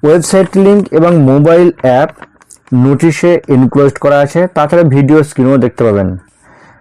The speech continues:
মার্কশিট এবং সার্টিফিকেটের হার্ড কপি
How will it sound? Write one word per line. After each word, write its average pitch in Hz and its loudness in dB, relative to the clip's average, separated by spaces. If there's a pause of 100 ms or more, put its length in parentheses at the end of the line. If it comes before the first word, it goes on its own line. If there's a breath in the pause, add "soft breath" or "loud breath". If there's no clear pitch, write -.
(220 soft breath)
মার্কশিট 151 -2 (440)
এবং 135 2 (220)
সার্টিফিকেটের 160 -2 (100)
হার্ড 147 -2
কপি 110 -2